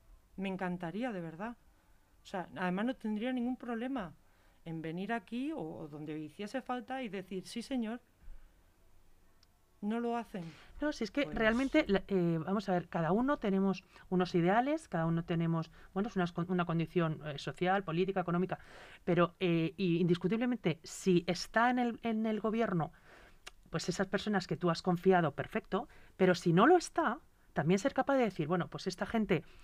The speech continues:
Speaker 2: no es lo que yo pensaba, pero lo está haciendo bien. No me, no me convencía, pero lo está haciendo bien. No es de mi color o de mi condición,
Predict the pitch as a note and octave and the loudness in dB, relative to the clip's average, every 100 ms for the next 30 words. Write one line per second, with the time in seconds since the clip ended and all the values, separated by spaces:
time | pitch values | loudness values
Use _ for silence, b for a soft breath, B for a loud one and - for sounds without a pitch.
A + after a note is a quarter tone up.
0 | B F#3+ G3 F#3 E3 D#3 F3+ G3+ G3+ A#3 | B 6 8 8 4 6 4 4 2 2
1 | B3 D4 D#3+ C3+ - A#3+ - G#3+ E3+ C#4 | 2 0 -4 -6 0 -2 0 0 2 0
2 | F3 - B G#3 A#3 G#3+ - - G#3 D#4 | -2 -6 B 4 4 2 -6 -2 0 2
3 | D4+ B3 A#3 C#4 D4+ D#4+ F3 D#3+ C4 C4 | 2 0 -2 0 0 2 -2 -2 -4 -2
4 | F#3 G#3 F#3+ F#3+ B3+ C4+ C#4 - C4+ D4+ | 0 2 2 4 6 6 4 6 8 8
5 | E4 B B F#3 F3 D#3+ D3+ D#3 G3 F3 | 6 B B 4 4 2 0 0 4 4